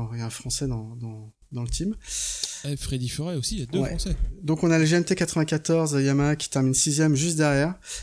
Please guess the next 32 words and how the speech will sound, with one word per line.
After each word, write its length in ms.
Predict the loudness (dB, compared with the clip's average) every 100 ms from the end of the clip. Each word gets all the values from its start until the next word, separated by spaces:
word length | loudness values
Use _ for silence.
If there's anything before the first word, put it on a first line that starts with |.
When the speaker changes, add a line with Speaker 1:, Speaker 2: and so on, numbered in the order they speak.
| -4
Speaker 1:
qui 80 | -2
s'est 80 |
battu 260 | 2 0 0
jusqu'au 340 | 0 -2 -2 0
bout 140 | 0
pour 160 | 0 0
essayer 260 | 2 2 0
de, 320 | 0 -2 0
d'avoir 380 | 0 0 0 -2
le, 340 | -2 -2 -4
de 80 | -6
passer 280 | 0 0 0
devant 240 | 0 0 2
le 140 | 0
team 360 | -2 -2 0 -2
F 60 |
C 120 | -2 -2
C, 260 | 0 2
mais, 220 | 2 -2 -4
Speaker 2:
Mm. 60 | -4 -4 -4 -8
Speaker 1:
et 40 |
pour 160 | -2 -2
devenir 240 | 0 0 0
champion 260 | -2 -2
du 80 | 0
monde, 180 | 0 0
mais 100 | 0
non, 180 | -2 -2
ils 120 | -2 -4
ont 40 |
pas 160 | -4 -4
réussi. 440 | -2 -2 -2 -4